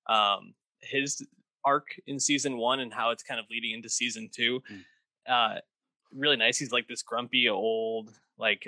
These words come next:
Speaker 1: legend soccer player
Speaker 2: Yeah.
Speaker 1: on the team when Ted takes over, and his arc by the end of the season, kind of, like, him accepting his role, accepting this, like, next stage of his life, finding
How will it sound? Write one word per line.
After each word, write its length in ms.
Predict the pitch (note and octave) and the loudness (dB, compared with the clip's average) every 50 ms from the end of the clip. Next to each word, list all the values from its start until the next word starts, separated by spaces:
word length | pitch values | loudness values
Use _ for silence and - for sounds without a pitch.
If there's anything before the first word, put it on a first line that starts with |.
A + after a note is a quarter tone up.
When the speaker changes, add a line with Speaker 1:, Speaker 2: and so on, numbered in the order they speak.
| G2 | -6
Speaker 1:
legend 480 | - G#2+ A2 A2+ A2+ B2+ B2+ B2+ B2 A2+ | 2 4 4 4 4 2 0 0 -2 -2
soccer 400 | - C3 A#2+ A#2+ A#2+ - D3 C#3+ | 2 4 4 4 4 2 -4 -6
player 520 | C3+ - E3 D3+ D3+ D3 D3+ D3+ D3+ D#3 D3+ | -2 2 4 4 4 4 4 2 0 -4 -6
Speaker 2:
Yeah. 140 | - - - - - - _ | -6 -8 -8 -8 -14 -12 _
Speaker 1:
on 200 | C3+ C#3 C#3+ C#3+ | -2 -2 -2 -2
the 80 | D3 C#3+ | -4 -6
team 360 | - - D#3 D3 D3 D3+ D3 | -6 -6 -6 -4 -4 -4 -4
when 140 | C3 A#2 A#2 | -6 -6 -8
Ted 260 | - - B2+ A#2+ - | -6 -6 -6 -6 -6
takes 260 | - B2+ A#2+ A2 - - | -6 -8 -6 -6 -6 -8
over, 480 | A2+ A#2+ B2 B2+ C#3+ D3 D3 D3+ C#3+ | -8 -10 -6 -2 0 0 0 0 0
and 220 | - - A#2 A#2 A2 | -2 -6 -8 -10 -10
his 120 | B2+ A2+ | -8 -2
arc 220 | A2 A2 A#2 - | -2 0 0 0
by 100 | - A2+ | 0 0
the 60 | A2+ A2+ | 0 0
end 140 | A#2 A2+ | -4 -6
of 60 | A2+ A2 | -8 -6
the 80 | G#2 | -4
season, 460 | - - - G#2+ G#2+ - - A#2 A2+ G#2+ | -2 -2 -2 -4 -8 -8 -8 -10 -10 -6
kind 200 | - A2+ G#2+ A2 | -4 -2 -2 -2
of, 80 | G#2+ | -2
like, 240 | A2 G#2+ G#2+ - - | -2 -4 -6 -4 -4
him 80 | B2+ A#2 | -4 -4
accepting 480 | G#2 - - A2+ G#2+ - _ A2 A2 | 0 2 2 2 2 0 _ -4 -4
his 180 | G#2+ A#2 G#2+ - | -2 -4 -6 -4
role, 260 | G#2 G#2+ G#2+ G#2 G2+ G2+ | -2 0 0 0 0 0
accepting 420 | - - A#2 G#2+ - - A2 G#2+ | 0 0 -2 -2 -2 -8 -8 -6
this, 180 | G#2+ G#2 - - | -2 -2 -2 -2
like, 140 | G#2 - - | -2 -6 -6
next 220 | A2+ A2 G#2+ - - | -6 -6 -4 -2 -2
stage 180 | - G#2+ G#2+ A2+ | -4 -4 -6 -8
of 60 | G#2 | -12
his 160 | G#2+ G#2 G#2 | -12 -12 -2
life, 260 | G#2+ G#2+ G#2+ G#2+ G#2 - | 2 4 6 6 4 2
finding 520 | - A2 G#2+ A2 A2 A2 G#2+ G#2 G#2 G#2 | 0 2 2 2 4 4 4 4 2 -4